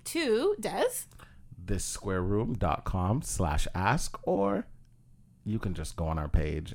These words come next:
Speaker 2: and you'll see the Ask Us tab right there.
Speaker 1: Yeah, we really make it very easy. Like,
Speaker 2: Very.
Speaker 1: like, just literally go to this square room dot com. There's a button that says Ask Us in the middle.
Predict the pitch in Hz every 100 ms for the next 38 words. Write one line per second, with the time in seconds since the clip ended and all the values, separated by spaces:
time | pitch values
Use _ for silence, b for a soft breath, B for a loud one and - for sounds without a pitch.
0 | - 85 87 82 - 85 80 - - -
1 | - - - - - - - - - -
2 | - B 262 226 240 311 392 480 320 -
3 | 233 196 196 190 180 185 175 180 180 180
4 | 151 - 208 196 - - 226 220 - 202
5 | 233 240 254 233 214 208 214 196 202 180
6 | 202 180 208 196 190 185 - 170 214 190
7 | - 185 - 170 175 - 170 175 202 208
8 | 220 208